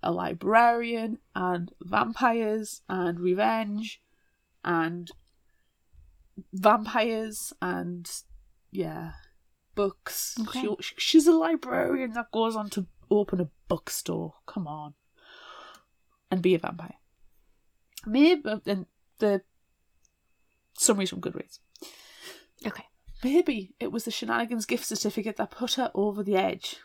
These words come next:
Speaker 1: When the children's librarian and self-professed nice girl Jane Jameson is fired by her beastly boss and handed twenty-five dollars in potato skins instead of a severance check, she goes on a bender that's sure to become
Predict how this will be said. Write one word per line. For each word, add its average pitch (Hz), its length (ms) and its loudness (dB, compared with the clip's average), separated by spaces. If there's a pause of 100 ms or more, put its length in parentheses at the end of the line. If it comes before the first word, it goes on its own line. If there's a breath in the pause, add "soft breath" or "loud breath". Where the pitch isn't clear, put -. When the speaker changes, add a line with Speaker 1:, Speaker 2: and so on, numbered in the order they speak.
Speaker 1:
When 185 100 -6
the 185 80 -2
children's 311 560 6
librarian 226 640 2
and 190 100 -4
self-professed - 1080 -6
nice 233 320 -6
girl 202 280 -4
Jane 180 260 -4
Jameson 214 400 -4
is 202 160 -6
fired 269 400 -2
by 190 140 0
her 165 400 -2
beastly 165 320 -8
boss 180 360 -4
and 170 300 -6 (220)
handed 196 320 -6
twenty-five 214 640 -8
dollars 202 320 -4
in - 80 -12
potato - 500 -6
skins 214 460 -4 (400 loud breath)
instead 196 320 -2
of 190 80 -2
a 180 60 2
severance 302 580 0
check, 220 340 -2 (380 loud breath)
she - 180 4
goes 240 260 -2
on 233 120 -4
a 240 60 -2
bender 185 340 0
that's - 180 -4
sure 185 320 2
to 190 140 -4
become 175 340 -4